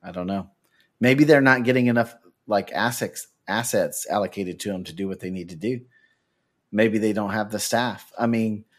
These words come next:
I think, I can't remember who I was talking with on the stream the other night, is just, like, seeing a lot of job openings at three four three, and it's like, man, what is going on over there? Like, is it just, like,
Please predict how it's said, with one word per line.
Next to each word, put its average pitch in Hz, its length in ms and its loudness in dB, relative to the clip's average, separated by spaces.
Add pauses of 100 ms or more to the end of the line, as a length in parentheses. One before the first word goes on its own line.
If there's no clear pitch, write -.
(280)
I 123 100 -2
think, 143 180 2
I 117 100 4
can't 135 180 -2
remember 120 200 0
who 120 80 0
I - 20 4
was 104 100 2
talking 120 300 2
with - 180 0
on 104 60 -2
the 98 60 -4
stream 123 320 0
the 104 80 2
other 95 120 0
night, 95 300 -4
is - 120 -10
just, 104 260 -2
like, 101 220 0
seeing 104 360 -2
a 95 60 0
lot 90 320 0
of 95 160 -4
job 139 300 0
openings 87 600 -6 (400)
at 98 180 -2
three 101 160 -6
four 101 220 -4
three, 98 240 -6
and 95 80 -4
it's 90 180 -10
like, 92 240 -4 (680)
man, 120 260 0
what 120 180 2
is 104 140 -4
going 120 420 0
on 147 340 0
over 87 200 -2
there? 78 360 -4
Like, 95 300 -2
is 104 180 -2
it 92 120 -2
just, 110 340 0
like, 107 320 0